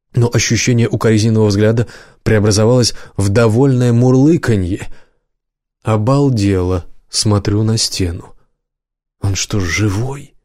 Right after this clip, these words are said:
как какая-то оторопелая мысль проползает ко мне в голову.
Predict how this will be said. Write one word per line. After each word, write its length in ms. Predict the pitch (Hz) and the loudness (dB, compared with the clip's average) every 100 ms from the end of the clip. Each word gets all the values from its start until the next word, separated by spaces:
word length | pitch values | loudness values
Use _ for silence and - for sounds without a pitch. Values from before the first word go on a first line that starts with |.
| _ _ _ _ _ | _ _ _ _ _
как 180 | - 104 | -6 -6
какая-то 440 | - - 131 - | -6 -4 -2 -2
оторопелая 520 | 117 120 117 139 123 113 | -2 -2 -2 -2 0 0
мысль 360 | 120 143 135 | 0 0 -2
проползает 580 | 113 107 117 107 131 113 | -4 -2 -2 0 -2 -2
ко 120 | 120 | -4
мне 180 | 117 120 | -2 -2
в 60 | 110 | -2
голову. 540 | 127 123 98 95 - | 0 0 -2 -6 -14